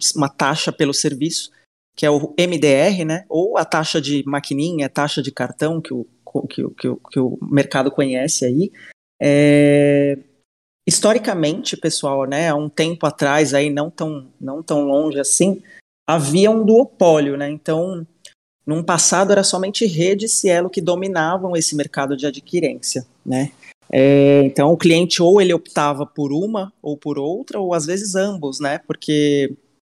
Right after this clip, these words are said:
cada um aceitava ali a sua bandeira e não tinha, inclusive, esse, essa aceitação de multibandeiras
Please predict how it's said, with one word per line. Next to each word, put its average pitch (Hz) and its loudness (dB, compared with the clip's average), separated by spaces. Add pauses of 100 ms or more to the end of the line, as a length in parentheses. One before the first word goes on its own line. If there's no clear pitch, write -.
cada 170 2
um 170 0
aceitava 175 0
ali 151 2
a 156 0
sua 156 -4
bandeira 147 0
e 180 -4
não 185 -12
tinha, 180 -4
inclusive, 151 -2
esse, 139 0
essa 147 -4
aceitação 147 2
de 139 2
multibandeiras 147 2